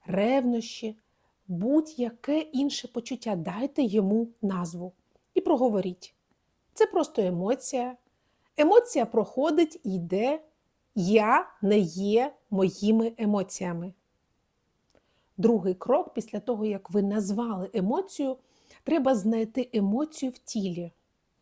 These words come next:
Емоції мають фізіологічний прояв. Вони зберігаються в тілі у вияві напруги, стиснення або дискомфорту.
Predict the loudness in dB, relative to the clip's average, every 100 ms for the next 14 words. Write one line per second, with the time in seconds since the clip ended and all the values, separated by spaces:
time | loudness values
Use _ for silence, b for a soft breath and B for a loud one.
0 | b b b 2 2 0 2 2 2 0
1 | -2 -2 0 2 0 -2 -2 -2 -2 -4
2 | -4 -8 _ b b b 4 6 6 6
3 | 4 4 0 0 -2 -2 2 4 4 4
4 | 2 2 0 -2 -4 -4 0 2 2 0
5 | -4 -4 -4 -2 -2 -4 -4 -2 0 0
6 | -2 -6 -8 -4 -6 -6 -16